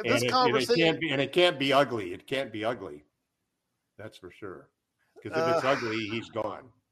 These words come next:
Speaker 2: well, it
Speaker 1: If
Speaker 2: better
Speaker 1: it's
Speaker 2: not
Speaker 1: ugly,
Speaker 2: get
Speaker 1: he's
Speaker 2: ugly.
Speaker 1: gone.
Speaker 2: But you, you gotta admit, it can get very ugly very quickly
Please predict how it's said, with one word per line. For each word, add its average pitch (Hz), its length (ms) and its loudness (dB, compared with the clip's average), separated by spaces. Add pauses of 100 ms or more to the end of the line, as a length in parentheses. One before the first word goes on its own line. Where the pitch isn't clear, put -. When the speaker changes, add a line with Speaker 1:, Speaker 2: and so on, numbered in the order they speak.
(320)
Speaker 2:
well, 135 280 -2
it 143 60 -6
Speaker 1:
If 139 100 -8
Speaker 2:
better 202 160 4
Speaker 1:
it's 185 80 0
Speaker 2:
not 190 100 8
Speaker 1:
ugly, 175 160 0
Speaker 2:
get 123 80 0
Speaker 1:
he's 151 140 0
Speaker 2:
ugly. - 100 -14
Speaker 1:
gone. 117 340 0 (440)
Speaker 2:
But 294 180 6
you, 285 240 -2
you 240 340 -8
gotta 320 280 6
admit, 233 300 4
it 190 180 -4
can 196 160 -12
get 214 260 -2
very 196 220 2
ugly 156 320 -4
very 147 260 0
quickly 117 420 -12